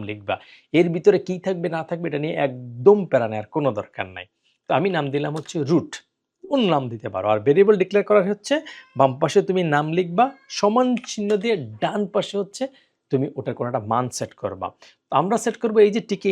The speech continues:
ইন্টার, যেটাকে আমরা ইম্পোর্ট করছি সেইটা, ডট হচ্ছে টিকে। অর্থাৎ টিকে ইন্টারের মধ্যে এমন একটা জিনিস আছে, এটাকে তুমি স্টার্ট করো। আর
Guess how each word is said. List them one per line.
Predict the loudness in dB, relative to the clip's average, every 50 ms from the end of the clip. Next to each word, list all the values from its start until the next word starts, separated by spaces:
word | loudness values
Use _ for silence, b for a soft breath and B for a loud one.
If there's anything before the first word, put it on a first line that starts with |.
| -2 0
ইন্টার, | 2 4 2 4 4 2
যেটাকে | -2 -2 -2 0 0 0 0
আমরা | 0 -2 -2 -4 -4
ইম্পোর্ট | -4 0 0 0 2 2 0
করছি | -2 -2 -4 -4 -2
সেইটা, | -2 -2 -2 0 0 -2 -2 -4 B B B B -4 0
ডট | 2 2 2 0 -2
হচ্ছে | -6 -4 -4 -6 -6 -6 -8 _
টিকে। | -6 -6 -6 -6 -4 -4 -4 -4 -4 B B B B B 2
অর্থাৎ | 2 4 4 2 2 2 0 -2
টিকে | -2 0 2 0 0 0
ইন্টারের | 2 2 2 2 2 2 0
মধ্যে | 0 2 2 2 2
এমন | 2 0 0 0
একটা | 0 0 0 0
জিনিস | -2 -4 -4 -4 -4
আছে, | -4 -4 -4 -4 -4
এটাকে | -6 -6 -6 -6 -8 -8
তুমি | -10 -10 -12 -12 -12
স্টার্ট | -10 -10 -12 -12 -14 -20 _ -8 -6
করো। | -6 -6 -8 -12 _ _ B B B B B B B 2 2 2
আর | 2